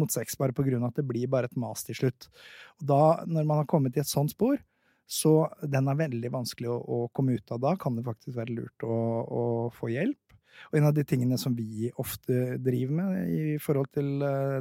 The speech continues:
terapi og sexologi, det er at man, man tester ut, eh, litt nye ting. Altså, eh, og da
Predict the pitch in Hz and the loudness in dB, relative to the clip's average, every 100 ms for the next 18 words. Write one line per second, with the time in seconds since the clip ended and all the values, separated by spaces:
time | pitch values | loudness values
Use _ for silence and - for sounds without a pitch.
0 | 135 143 135 135 135 135 - 143 175 254 | -2 -2 0 0 0 -2 -2 0 2 2
1 | - - - - - 196 139 120 117 117 | -4 -20 -20 -4 4 6 6 2 -4 -10
2 | _ 135 131 135 160 165 180 180 175 175 | _ 0 2 0 0 -2 -2 0 0 0
3 | 165 - 196 - 135 - - 147 76 151 | 0 -2 -2 0 -2 -4 -4 -2 0 0
4 | 156 170 - 180 170 123 196 220 160 - | 0 0 4 4 4 2 2 2 2 2
5 | 151 151 - - - - - 143 147 - | 2 2 -2 -10 -20 -16 -2 2 2 2
6 | 156 147 | 2 4